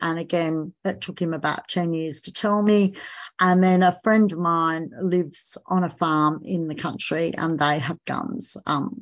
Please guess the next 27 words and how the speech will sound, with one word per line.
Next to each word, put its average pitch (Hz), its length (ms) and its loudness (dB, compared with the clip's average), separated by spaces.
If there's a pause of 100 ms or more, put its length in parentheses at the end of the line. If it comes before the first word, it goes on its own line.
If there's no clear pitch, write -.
because 170 280 -2
they 156 160 -2
need 156 320 -4
them. - 240 -2
They 180 180 4
need 160 260 2
to 156 60 -6
shoot 170 440 -4 (500)
things 165 440 4
like 156 540 2 (160)
kangaroos. 151 840 -2 (440)
Um, 180 600 6 (180)
so 180 600 4 (800)
people 233 280 6
do 214 280 6
have 190 280 -2
guns 190 360 -4
here. 196 380 2 (400)
Um, 170 320 -4 (160)
uh, 202 100 -4 (560)
people 196 280 2
that 185 160 0
have 208 340 0
guns 175 400 -2
don't 165 340 -4
promote 175 540 2
it. 180 340 0